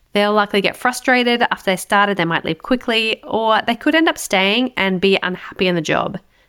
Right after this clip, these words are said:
and you've got a bigger problem in your hands. I've also had the experience where people undersell the position.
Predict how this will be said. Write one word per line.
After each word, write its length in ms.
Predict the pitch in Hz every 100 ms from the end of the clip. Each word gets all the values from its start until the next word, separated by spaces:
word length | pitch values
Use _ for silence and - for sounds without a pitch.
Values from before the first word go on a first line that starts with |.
| _
and 240 | 147 156
you've 100 | 160
got 120 | - 160
a 40 |
bigger 220 | 156 151
problem 300 | 147 143 143
in 80 | 147
your 100 | 143
hands. 540 | - - - 170 - - _ _ _ _ _ _ _ _
I've 200 | - 214
also 360 | 214 269 320 415 415
had 200 | - 262
the 60 |
experience 540 | 247 - 226 214 226 -
where 140 | 202
people 420 | 196 233 240 233 -
undersell 500 | 220 285 294 - 185
the 80 | 156
position. 580 | 170 156 147 151 143